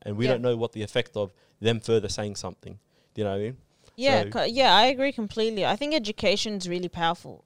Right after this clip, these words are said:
Speaker 1: Mm-hmm.
Speaker 2: I, I know it sounds cliche, but, like, <laughs>
Speaker 1: Yeah.
Speaker 2: you know, critical education, not just, like, regurgitating things or, you know, like, brainwashing ourselves or whatever. Like,
Speaker 1: Yeah.
Speaker 2: we're not trying to, like, do that,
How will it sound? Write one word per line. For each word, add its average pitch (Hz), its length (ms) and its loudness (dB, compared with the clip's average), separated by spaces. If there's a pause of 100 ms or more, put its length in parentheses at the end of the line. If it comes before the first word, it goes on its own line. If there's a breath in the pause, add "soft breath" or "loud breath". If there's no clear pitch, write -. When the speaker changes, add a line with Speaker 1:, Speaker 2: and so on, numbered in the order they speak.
Speaker 1:
Mm-hmm. 110 160 -4 (100)
Speaker 2:
I, 185 120 0 (260)
I 196 40 0
know 196 100 0
it 190 80 -2
sounds 185 260 -2
cliche, 170 520 0
but, 175 200 0
like, 190 540 -2
<laughs> - 60 -14
Speaker 1:
Yeah. 117 180 0 (160)
Speaker 2:
you 220 120 2
know, 190 340 0
critical 269 420 2
education, 180 840 0 (280 loud breath)
not 269 240 2
just, 302 260 4
like, 202 240 2
regurgitating 185 920 0
things 170 680 -8
or, 160 460 -2 (280 loud breath)
you 180 120 -2
know, 160 420 2
like, 160 300 0 (560)
brainwashing 180 800 -4
ourselves 160 560 -2
or 156 80 -4
whatever. 156 420 -6
Like, 139 300 -8 (140)
Speaker 1:
Yeah. 107 280 -4
Speaker 2:
we're 185 140 -4
not 208 220 0
trying 214 220 -2
to, 185 100 0
like, 151 440 -6 (300)
do 180 180 -6
that, 160 400 -2